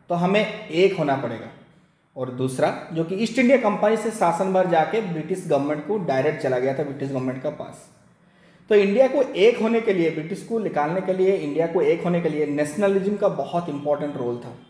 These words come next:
जो कि एटीन फिफ्टी सेवन revolt unsuccessful होने के बावजूद भी Indians के पास nationalism आ चुका था।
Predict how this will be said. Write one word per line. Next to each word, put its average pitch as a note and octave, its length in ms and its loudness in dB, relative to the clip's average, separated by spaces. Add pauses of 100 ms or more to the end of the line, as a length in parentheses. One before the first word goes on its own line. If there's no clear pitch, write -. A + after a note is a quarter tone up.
जो D3 120 -2
कि G3+ 440 -8
एटीन F#3+ 360 -2
फिफ्टी F#3+ 240 -2
सेवन F3+ 340 2 (140)
revolt D#3 560 2
unsuccessful F3+ 600 -6
होने D#3 220 -4
के D#3+ 120 -4
बावजूद D#3+ 480 0
भी D#3+ 280 -4 (360)
Indians E3 500 0
के G#3+ 60 -2
पास E3+ 380 -4
nationalism D#3 800 -4
आ C3+ 160 -4
चुका - 280 -10
था। - 180 -18